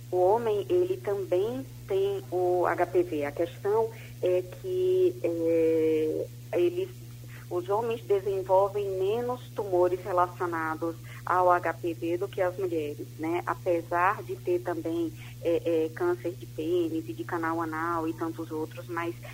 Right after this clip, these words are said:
é, é, a associação do H P V com o câncer de colo de útero é, é a associação maior que a gente tem.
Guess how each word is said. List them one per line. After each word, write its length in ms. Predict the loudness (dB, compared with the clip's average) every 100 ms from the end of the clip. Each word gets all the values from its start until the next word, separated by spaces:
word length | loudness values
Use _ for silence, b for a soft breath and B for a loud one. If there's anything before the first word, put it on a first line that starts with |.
| B 2
é, 220 | 4 4
é, 300 | 2 2 2 2
a 140 | 0
associação 960 | -2 -8 -8 -6 -6 -8 -6 -4 -2 0
do 80 | 0
H 200 | 2 0
P 200 | -2 -2
V 220 | -2 -4
com 200 | -2 -2
o 40 | -2
câncer 360 | -2 -2 -4
de 100 | -10
colo 300 | -2 -2 -2
de 140 | -4 -4
útero 420 | -4 -4 -4 -4 B B B
é, 440 | 2 2 2 2
é 60 | 2
a 140 | 0
associação 640 | -2 -6 -6 -4 -4 -4 -6
maior 420 | -4 -2 -2 -4
que 100 | -6
a 60 | -6
gente 300 | -4 -4 -6
tem. 220 | -10 -12